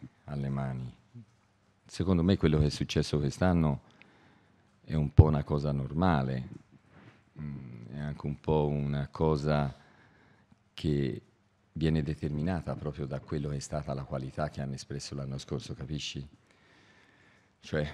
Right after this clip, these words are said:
non è facile poi una squadra come il Sassuolo tenerla a quei livelli lì, arrivare in Europa, insomma, ci, ci sono anche gli altri.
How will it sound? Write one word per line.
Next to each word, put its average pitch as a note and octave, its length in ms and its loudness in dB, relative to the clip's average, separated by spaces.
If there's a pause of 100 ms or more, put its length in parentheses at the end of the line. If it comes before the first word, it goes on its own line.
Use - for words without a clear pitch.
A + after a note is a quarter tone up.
(220)
non D#2+ 220 -4
è E2+ 120 -2
facile D2 580 -4
poi D2 240 -4
una C#2+ 180 -4
squadra C#2 480 -6
come C#2+ 180 -8
il C#2 60 -10
Sassuolo D2+ 540 -8
tenerla D2 480 -8
a C#2+ 60 -8
quei D#2 200 -8
livelli C#2 480 -8
lì, C#2+ 680 -4
arrivare C#2+ 400 -6
in C#2 60 -6
Europa, D2 1000 -2
insomma, B1 260 -14
ci, E2+ 200 -16
ci - 200 -14
sono F2+ 380 -4
anche D#2 300 -6
gli D2 120 -2
altri. D2 400 0